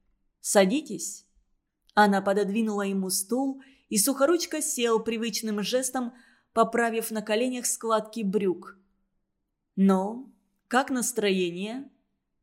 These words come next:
Всё тем же дружественным тоном спросила Полина Антоновна. «Настроение?» Сухоручка неопределённо повёл плечами.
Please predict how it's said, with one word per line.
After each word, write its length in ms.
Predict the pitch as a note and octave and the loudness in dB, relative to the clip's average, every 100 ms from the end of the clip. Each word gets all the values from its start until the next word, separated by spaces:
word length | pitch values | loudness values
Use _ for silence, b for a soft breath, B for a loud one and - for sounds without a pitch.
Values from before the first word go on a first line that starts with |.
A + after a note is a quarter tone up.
| _ _ | _ _
Всё 260 | - A3 G3+ | 4 8 8
тем 300 | G3+ D4 C#4+ | 6 -2 -2
же 140 | C4 | -2
дружественным 920 | G#3 C4 C4 A#3 A3+ G#3+ G#3+ G#3 G3 | -2 -2 -2 -2 -4 -4 -4 -4 -2
тоном 400 | A#3 C#4 C#4 B3+ | 0 0 -2 -4
спросила 580 | - - A3 G#3+ C4 B3 | -4 0 0 0 -2 -4
Полина 400 | B3 A3 A#3 A#3 | -2 -4 -4 -6
Антоновна. 720 | A#3+ B3+ G#3+ F3 F3 D#3+ D#3 _ _ _ _ _ _ _ _ _ _ _ _ | -6 -2 0 0 -2 -6 -8 _ _ _ _ _ _ _ _ _ _ _ _
«Настроение?» 1120 | G3 G3 G3+ - G3+ F#3+ A#3 D4+ A3 D3+ - _ _ _ _ _ _ _ | 2 2 2 0 0 2 2 0 -4 -6 -12 _ _ _ _ _ _ _
Сухоручка 640 | - G#3+ G3+ G3 G3+ - G#3+ | 2 2 4 2 0 -2 -2
неопределённо 800 | G3+ G3 G3+ F#3+ G3 C#4 D4 C4+ | -2 -2 -4 -2 0 0 -2 -4
повёл 360 | B3 B3 B3+ | -4 -2 -2
плечами. 840 | B3+ C4+ C4+ - G3 F3 E3+ E3 | -2 -6 -4 -2 0 -2 -8 -12